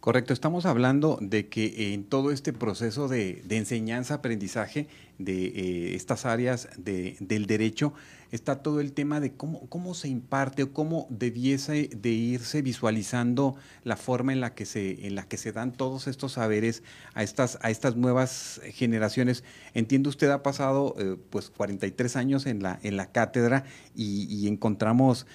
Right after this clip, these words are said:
sí, el tema de la, las nuevas tecnologías, el tema inclusive de las leyes que están ya utilizando la tecnología precisamente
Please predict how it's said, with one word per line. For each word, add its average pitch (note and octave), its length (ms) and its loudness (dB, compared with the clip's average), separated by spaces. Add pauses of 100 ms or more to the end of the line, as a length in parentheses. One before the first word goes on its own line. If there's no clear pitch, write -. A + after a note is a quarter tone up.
(140)
sí, D3 320 2
el G#2+ 160 -4
tema B2+ 280 0
de B2+ 100 2
la, F#2 480 -2
las G2 220 -6
nuevas A2+ 260 -10
tecnologías, A2+ 960 -4
el F#2+ 140 -10
tema A2+ 320 -2 (100)
inclusive A#2+ 680 -2
de F3 120 -2
las A#2 260 -2
leyes E3+ 560 4 (300)
que A#2+ 80 0
están D3 280 -2
ya E3+ 120 2
utilizando D#3 640 -4
la D#3 140 -4
tecnología B2 920 -2
precisamente C#3+ 760 -2